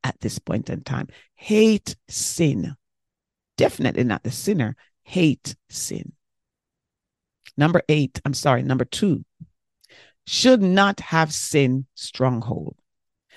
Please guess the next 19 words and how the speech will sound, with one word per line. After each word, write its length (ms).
When 280
we 460
grow 480
up 260
in 200
the 100
Lord, 500
when 160
we 100
mature 680
in 180
the 80
Lord, 500
we 140
should 340
not 320
have 220
a 60
sin 680